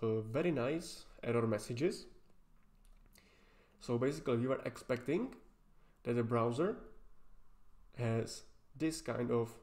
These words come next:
U R L, but the, in reality, it is a little bit different. You can see there is one more slash here. And as test automation engineer,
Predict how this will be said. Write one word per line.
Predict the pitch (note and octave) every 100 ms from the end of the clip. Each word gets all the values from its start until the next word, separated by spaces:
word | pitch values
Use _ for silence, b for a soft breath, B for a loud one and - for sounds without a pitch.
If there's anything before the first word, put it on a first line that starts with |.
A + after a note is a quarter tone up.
| -
U | A#2+
R | A2 G#2+
L, | B2+ F#3+ - - - - -
but | B2+ A#2 A#2 - -
the, | A2+ A2+ A2+
in | A#2+
reality, | A2+ A2 A2 A#2+ B2 E3+ A3+ - - b b b b - -
it | A#2 A#2
is | A2+ -
a |
little | A#2+ C3
bit | C3
different. | F#3+ C3 G#2+ G2+
You |
can | A2 A2+
see | A2+ D3+
there | B2
is | A2+
one | A#2+ C3
more | C#3
slash | C#3 G3+ C#3
here. | B2 - - - - b b b b b b -
And | A2+ A#2 A#2+ A2+
as | B2+ A#2+ - -
test | C3+ C3
automation | C3 C3 D#3 C#3
engineer, | B2+ B2 D3+ G#3